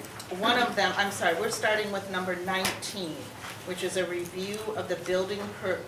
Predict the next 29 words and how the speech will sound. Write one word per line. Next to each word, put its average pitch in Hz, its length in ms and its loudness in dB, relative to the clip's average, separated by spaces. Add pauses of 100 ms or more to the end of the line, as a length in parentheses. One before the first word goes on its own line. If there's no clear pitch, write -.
(320)
permit 202 440 -2
revenue. 185 400 0
It 180 120 -2
was - 140 -6
requested 180 540 -2
by 180 140 0
Mister 180 380 -4
Melton 170 500 -4 (520)
on 170 260 0
March 170 180 2
fourteenth. 165 960 -2 (640)
And 185 160 0
so 190 140 2
we're 196 240 4
gonna 240 160 2
start 214 480 2
there, 202 200 2
and 196 140 4
we're 175 80 0
just 202 260 0
gonna 226 280 4
go 208 100 2
through 202 220 -2
the, 170 340 0
the 175 80 2
handouts 214 720 0
that 202 140 0 (100)
you 196 60 0
have. 190 500 0